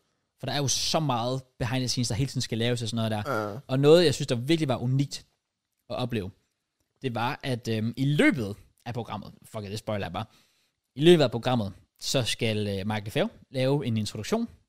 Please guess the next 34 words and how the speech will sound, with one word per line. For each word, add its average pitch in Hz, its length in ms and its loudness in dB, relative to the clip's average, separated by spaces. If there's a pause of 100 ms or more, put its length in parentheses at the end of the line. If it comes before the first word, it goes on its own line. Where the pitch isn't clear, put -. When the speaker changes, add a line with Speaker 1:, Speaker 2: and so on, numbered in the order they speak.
(140)
Speaker 1:
til 113 200 -4
Puk 113 220 -8
Elgård, 165 340 0 (960)
hvor, 120 380 2
øhm, 113 400 -2 (180)
hun 160 140 -4
har 165 80 2
lavet 202 260 4
en 202 60 0
eller 180 140 0
anden 170 180 -4
opgave, 139 400 -4 (600)
hvor 131 340 -2 (460)
hun 151 440 -2 (140)
har 123 240 -4
brugt 143 200 -4
sin 120 300 -6
næse 180 340 -4
til 151 380 -6
at 123 180 -8 (220)
skulle - 240 -8 (360)
dufte - 400 -8 (140)
efter 120 280 -8 (280)
et 123 80 -4
eller 110 180 -6
andet. 90 200 -12 (560)
Og 110 400 0 (120)
det 156 80 4
var 131 60 0
hun 127 80 2
rigtig, 147 200 0
rigtig 123 120 -2
god 190 140 4
til. 110 160 0